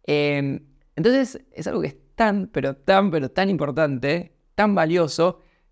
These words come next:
que me parece una locura que no sea un foco central en una empresa. O sea, ¿cómo, cómo, cómo lo estamos, eh, construyendo todos los días? ¿Cómo la estamos organizando? Eh, ¿cómo la nutrimos? Eh, ¿cómo la, la, la,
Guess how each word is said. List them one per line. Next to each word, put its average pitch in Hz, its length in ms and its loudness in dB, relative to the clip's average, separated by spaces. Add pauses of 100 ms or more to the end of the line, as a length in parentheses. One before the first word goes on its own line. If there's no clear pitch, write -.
(120)
que 151 140 0
me 151 100 0
parece 196 480 -2
una 185 300 -2
locura 175 480 2
que 160 60 0
no 151 80 -2
sea 160 140 -4
un 156 80 -2
foco 147 200 -6
central 143 640 -2
en 139 160 -4
una 135 140 -2
empresa. 131 440 -4
O 131 60 -16
sea, 131 420 -6 (800)
¿cómo, 240 500 0
cómo, 240 300 -2
cómo 247 200 -2
lo 226 40 -4
estamos, 196 600 0
eh, 131 180 -6
construyendo 147 680 -4
todos 135 140 -2
los 135 100 -2
días? 127 440 -6 (300)
¿Cómo 208 160 0
la 208 40 2
estamos 190 280 -2
organizando? 147 920 -2 (340)
Eh, 135 240 -6
¿cómo 202 160 2
la 190 100 2
nutrimos? 156 1000 -2
Eh, 131 480 -6
¿cómo 269 220 2
la, 151 260 2
la, 113 280 -4
la, 82 120 -8